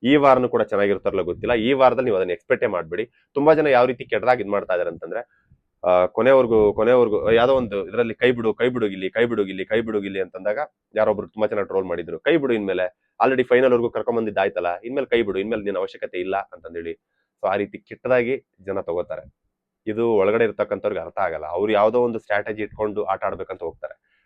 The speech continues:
but ಅವ್ರ ಹೆಸರು ಅವ್ರಿಗೆ ಗೊತ್ತಿಲ್ಲದೆ ಕೆಟ್ಟದಾಗಿ ಇಲ್ಲಿ ಹೊರಗಡೆ ಹಾಳಾಗ್ತಾ ಇರುತ್ತೆ. ಯಾಕಂದ್ರೆ ಇಷ್ಟು ದಿನ ಗಿಲ್ಲಿ ಒಂದು ಕಾವ್ಯ ಇವರಿಬ್ರು ಕೂಡ ಒಳ್ಳೆ ಹೆಸರು ಉಳಿಸ್ಕೊಂಡ್ ಬಂದು ಈಗ ಸಡನ್ ಆಗಿ ಕೊನೆ ಮೂಮೆಂಟ್ ಅಲ್ಲಿ ಕಾವ್ಯ ಈ ರೀತಿ ಉಲ್ಟಾ ಹೊಡೆದಾಗ ಅದು ಗಿಲ್ಲಿಗೆನೆ ಪ್ಲಸ್ ಆಗುತ್ತೆ,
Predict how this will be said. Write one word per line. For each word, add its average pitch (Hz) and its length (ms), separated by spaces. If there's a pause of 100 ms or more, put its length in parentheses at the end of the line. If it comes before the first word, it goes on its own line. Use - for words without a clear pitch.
(120)
but 107 140
ಅವ್ರ 101 120
ಹೆಸರು 101 260
ಅವ್ರಿಗೆ 101 220
ಗೊತ್ತಿಲ್ಲದೆ 98 420
ಕೆಟ್ಟದಾಗಿ 113 400
ಇಲ್ಲಿ 92 220
ಹೊರಗಡೆ 92 360
ಹಾಳಾಗ್ತಾ 85 400
ಇರುತ್ತೆ. - 340 (460)
ಯಾಕಂದ್ರೆ 139 280
ಇಷ್ಟು 131 200
ದಿನ 139 140 (680)
ಗಿಲ್ಲಿ 120 260
ಒಂದು 110 240
ಕಾವ್ಯ 95 280
ಇವರಿಬ್ರು 98 400
ಕೂಡ 123 120
ಒಳ್ಳೆ 101 240
ಹೆಸರು 95 200
ಉಳಿಸ್ಕೊಂಡ್ 95 360
ಬಂದು 87 260
ಈಗ 117 140
ಸಡನ್ 113 320
ಆಗಿ 107 200
ಕೊನೆ 113 300
ಮೂಮೆಂಟ್ 95 340
ಅಲ್ಲಿ 92 200 (640)
ಕಾವ್ಯ 139 400
ಈ 110 40
ರೀತಿ 110 200
ಉಲ್ಟಾ 101 260
ಹೊಡೆದಾಗ 87 360 (320)
ಅದು 120 160
ಗಿಲ್ಲಿಗೆನೆ 127 460
ಪ್ಲಸ್ 101 280
ಆಗುತ್ತೆ, 85 300